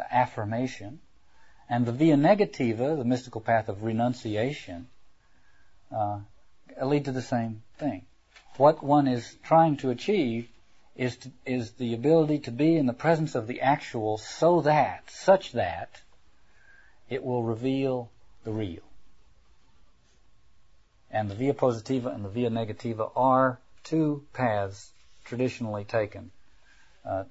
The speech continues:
toward that end. Before we read the first few lines, uh, let me g-, quote what are apparently the, uh, the, the, the, uh,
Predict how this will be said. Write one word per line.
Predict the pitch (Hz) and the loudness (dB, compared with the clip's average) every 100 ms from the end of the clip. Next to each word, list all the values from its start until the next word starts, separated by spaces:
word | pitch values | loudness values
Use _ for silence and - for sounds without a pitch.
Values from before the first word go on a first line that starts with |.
| - | -10
toward | 110 98 | -8 -4
that | 101 98 | -2 -4
end. | 107 98 95 - _ - - - - - - - | -4 -8 -10 -16 _ -20 -20 -20 -20 -20 -20 -10
Before | 123 127 185 | -4 4 6
we | 165 | 8
read | 160 147 | 6 4
the | |
first | - 156 139 | 4 4 4
few | - 135 | 0 4
lines, | 131 139 127 120 - - - | 6 8 6 0 -8 -20 -8
uh, | 120 110 - | 0 0 0
let | 147 139 | -4 -2
me | 160 | -2
g-, | 147 151 - | -4 -14 -4
quote | - 156 156 - - | 6 6 6 -6 -16
what | - 135 123 | 2 4 4
are | - 127 117 | 4 6 4
apparently | 113 156 147 139 127 113 110 | 4 4 6 4 2 -4 -4
the, | 107 104 95 101 - | -6 -6 -8 -12 -12
uh, | - 101 95 92 - - - - - - | -6 -2 -2 -4 -12 -20 -20 -20 -20 -12
the, | 107 - - | -12 -12 -20
the, | - - | -20 -18
the, | 113 - | -18 -16
uh, | - | -16